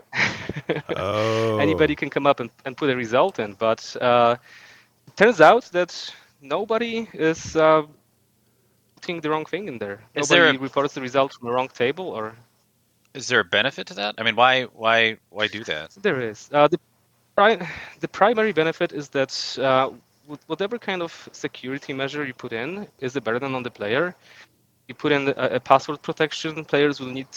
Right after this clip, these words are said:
Speaker 1: to be able to reset it, and with four hundred plus players, it's, it's a massive strain on everybody.
Speaker 3: Oh.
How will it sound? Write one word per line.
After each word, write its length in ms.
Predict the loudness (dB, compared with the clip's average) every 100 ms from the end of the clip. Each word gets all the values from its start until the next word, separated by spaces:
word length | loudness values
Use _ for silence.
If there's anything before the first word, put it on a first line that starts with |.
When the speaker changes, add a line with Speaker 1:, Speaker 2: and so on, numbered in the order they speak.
| -6
Speaker 1:
to 380 | -4 -2 -4 -8 _ 0
be 80 |
able 160 | 0 0
to 120 | -6
reset 360 | -8 -4 4 6
it, 340 | 6 4 -8 -8 -4
and 240 | 2 2 2
with 160 | -4
four 240 | 0 6 6
hundred 380 | 6 -2 -6 0
plus 220 | 2 2
players, 520 | 0 0 0 -2 -6 _ -20 -20 -20 -20 _
it's, 260 | -2 -2 -4
it's 160 | -4
a 20 | 2
massive 360 | 4 4 0
strain 340 | -14 -6 -4 -2
on 100 | -2
everybody. 500 | -4 -6 -10 -14 -20 -8
Speaker 3:
Oh. 1040 | 2 4 6 6 6 4 0 -4 -8 -12